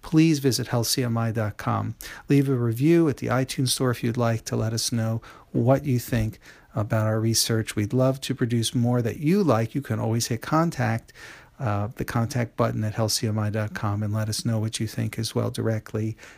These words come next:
and other types of research you would like to see us publish. Again, we have a team of writers and translators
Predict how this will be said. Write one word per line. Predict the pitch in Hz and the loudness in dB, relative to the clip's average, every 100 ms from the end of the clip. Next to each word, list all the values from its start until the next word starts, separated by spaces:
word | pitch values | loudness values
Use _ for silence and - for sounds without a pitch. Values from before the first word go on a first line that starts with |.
| - | -12
and | 131 110 | -6 -4
other | 117 117 | -4 -4
types | 117 117 - | -2 -4 -4
of | 107 | -4
research | 113 110 123 110 110 | -4 -2 -2 -4 -4
you | 104 | -4
would | 110 | -2
like | 107 104 | -4 -4
to | 107 | -2
see | - - 110 - | -2 0 -4 -4
us | 110 107 - - _ - | -4 -2 -4 -8 _ -6
publish. | - 135 113 101 - - - - | 2 2 2 -4 -8 -14 -8 -2
Again, | 123 135 123 123 | 0 4 4 4
we | 117 | 2
have | 120 | 0
a | 123 | -2
team | - 143 | 2 2
of | 117 - | 2 2
writers | 131 143 170 165 | 4 4 4 2
and | 156 113 | 0 -2
translators | - 151 170 175 127 107 107 113 | 0 2 2 2 0 0 -2 -4